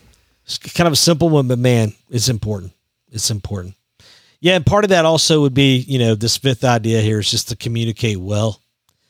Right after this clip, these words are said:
Now, we expect our youth pastors to get paid, you know, or if you happen to have, we, we expect that from them. We expect that from the church. We expect that, you know, in work type environments and all of that. But man, you know,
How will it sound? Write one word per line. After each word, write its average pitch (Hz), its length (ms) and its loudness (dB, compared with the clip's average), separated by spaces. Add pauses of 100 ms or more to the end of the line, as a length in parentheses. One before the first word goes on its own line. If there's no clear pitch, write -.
(300)
Now, 143 140 2
we 160 80 6
expect 170 360 2
our 147 80 2
youth 131 200 0
pastors 127 380 2
to 120 60 -2
get 117 120 2
paid, 123 400 2
you 135 100 2
know, 127 200 4
or 120 100 2
if 110 160 -4
you 117 120 2
happen 117 140 2
to 120 60 2
have, 107 220 -2
we, 131 180 -2
we 143 80 4
expect 147 340 0
that 127 140 2
from 110 160 -2
them. 113 320 0 (380)
We 127 80 -4
expect 123 280 0
that 123 120 2
from 123 120 -6
the 131 80 2
church. 113 380 0
We 127 100 -2
expect 123 320 0
that, 123 200 2
you 120 100 -2
know, 110 160 2
in 107 100 -2
work 120 200 0
type 120 220 0
environments 110 460 -4
and 113 100 -10
all 107 140 -8
of 101 80 -10
that. 110 280 -8 (580)
But 131 100 2
man, 143 340 2
you 139 120 2
know, 139 260 2